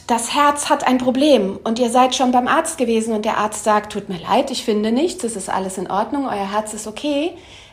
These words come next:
dann überprüft bitte, ob das, was ihr im Leben mit eurem Verstand gerade am Bewegen seid, ob das wirklich dem entspricht, was ihr wollt. Häufig stolpert das Herz dann und rast, weil ihr auf Wegen seid, die euer Verstand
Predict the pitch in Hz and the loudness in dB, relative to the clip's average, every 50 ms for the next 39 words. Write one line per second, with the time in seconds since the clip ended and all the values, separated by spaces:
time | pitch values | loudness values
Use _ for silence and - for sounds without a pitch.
0 | _ - 262 254 294 330 339 330 311 311 294 285 - - 277 277 262 269 - - | _ 0 2 4 4 4 2 2 4 2 2 2 0 -2 -4 -4 -4 -4 -4 -2
1 | 269 262 262 262 - 262 254 254 254 - 220 220 - - 233 247 285 - - - | 0 0 0 0 -2 -2 -2 -2 -4 -6 -8 -8 -4 -2 0 0 -2 -2 -6 -4
2 | 226 240 240 - - - 247 226 220 220 214 220 240 262 285 285 277 254 240 - | -4 -4 -4 -6 -6 -4 -4 -2 -2 -2 -2 0 0 0 0 0 -2 -2 -4 -6
3 | 220 208 202 202 208 - - 196 185 - - - 233 247 262 285 - - - - | -6 -6 -6 -8 -8 -8 -8 -6 -6 -4 -2 0 0 2 2 0 0 -4 -6 -8
4 | - 214 220 226 226 226 214 - - - 208 208 208 185 190 233 277 320 294 247 | -6 -4 -2 -2 0 0 -2 -2 -2 -6 -6 -6 -6 -4 -2 0 0 0 0 0
5 | 214 202 196 196 190 196 226 285 - - - - - - - - - - - - | -2 -2 -2 -2 -2 -2 -2 -2 -4 -6 -12 -16 -20 -20 -20 -20 -20 -20 -8 -2
6 | - 165 - - - - 277 262 262 262 - 208 220 247 262 262 262 262 262 247 | 0 0 0 0 -2 -2 0 0 0 -2 -4 -2 0 2 2 2 0 -2 -4 -4
7 | - - 254 247 254 254 247 226 226 220 - - - 214 214 208 - - - 214 | -2 -2 0 0 0 0 0 -4 -6 -6 -8 -8 -8 -8 -8 -8 -8 -10 -10 -10
8 | 214 214 - 247 226 196 185 175 170 175 175 - - - _ _ _ _ - - | -10 -8 -8 -8 -8 -8 -8 -10 -10 -12 -14 -16 -20 -20 _ _ _ _ -20 -20
9 | - - - - - 254 285 339 330 - 262 254 254 - - - - 240 240 254 | -20 -20 -4 2 4 6 6 6 4 4 4 2 2 0 -4 -2 0 2 2 2
10 | 254 262 240 247 233 220 - - 226 220 233 226 - - - 208 208 214 208 208 | 0 -2 -4 -4 -4 -6 -4 -2 -2 0 0 -2 -4 -6 -6 -6 -6 -6 -6 -8
11 | 208 - 220 208 208 233 294 294 - - - - - - - - - - 226 240 | -8 -4 -4 -2 -2 -2 -2 -4 -6 -10 -14 -18 -20 -20 -20 -12 -4 2 2 4
12 | 254 277 294 277 247 - - 226 220 - - 226 240 262 262 269 254 240 233 220 | 4 4 4 2 2 2 0 -2 -2 -4 -2 0 0 0 0 0 -2 0 0 0
13 | 214 214 220 226 226 - - - 233 226 - - 214 208 208 208 - 214 196 - | 0 0 0 -2 -4 -8 -12 -10 -10 -8 -6 -4 -4 -4 -6 -6 -6 -6 -6 -4
14 | - - 226 226 269 254 240 262 262 - - | -2 0 0 2 4 4 2 2 0 -4 -10